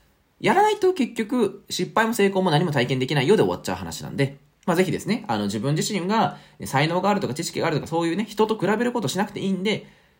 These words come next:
自分なんかでもできるから別にみたいな。で、ダメだったらダメだ、ダメでいいやっていう思考で、まあ、もっともっとね、肩の荷を下ろして、もうもっともっといろんなことに挑戦してってほしいなと思いますので。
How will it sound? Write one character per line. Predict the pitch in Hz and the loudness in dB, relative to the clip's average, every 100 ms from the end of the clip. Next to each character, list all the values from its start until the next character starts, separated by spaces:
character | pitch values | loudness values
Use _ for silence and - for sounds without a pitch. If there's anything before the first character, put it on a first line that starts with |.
| _ _ _ - | _ _ _ -8
自 | 98 | -4
分 | 180 262 262 262 | -2 0 0 2
な | 262 | 2
ん | 208 | 2
か | 151 117 - | 0 0 -2
で | 190 214 | 0 0
も | 143 | 2
で | 135 | 2
き | 185 | 2
る | 180 | 0
か | - | 0
ら | - | -4
別 | 98 107 | -6 -4
に | 80 | -6
み | |
た | - | -10
い | |
な。 | - _ _ _ | -18 _ _ _
で、 | 104 | -6
ダ | 101 | -2
メ | 165 | 0
だ | 330 | 0
っ | |
た | 101 | -2
ら | |
ダ | 98 | 0
メ | 135 | 0
だ、 | 117 - _ | 0 -4 _
ダ | 101 | -2
メ | 135 | 0
で | 160 | 0
い | |
い | 180 | 0
や | - | 0
っ | |
て | - 254 | -2 -2
い | |
う | 247 | 0
思 | 240 | 0
考 | 220 220 | 0 2
で、 | 247 160 - _ 143 | 2 0 -6 _ -2
ま | |
あ、 | |
も | 165 | -2
っ | 139 | 0
と | |
も | 123 | -2
っ | - | -2
と | |
ね、 | 131 147 101 - | -6 -6 -12 -10
肩 | 123 113 | -6 -4
の | 92 | -2
荷 | 98 | -2
を | |
下 | 78 | 0
ろ | 127 | -2
し | 147 | -2
て、 | 110 - - _ _ _ _ - | -2 -4 -6 _ _ _ _ -6
も | 120 | -2
う | 113 | 0
も | |
っ | 156 | 0
と | 175 | 0
も | 226 | 2
っ | |
と | 190 | 2
い | |
ろ | 127 | 2
ん | |
な | 120 | 0
こ | 143 | -2
と | 110 | -4
に | |
挑 | 101 98 | -2 -4
戦 | 98 | -4
し | 104 | -4
て | |
っ | 101 | -6
て | |
ほ | 82 | -6
し | 139 | -2
い | |
な | 214 | -2
と | 190 | -2
思 | 101 82 | -4 -4
い | |
ま | 85 | -8
す | 85 | -10
の | - | -12
で。 | - 98 | -8 -8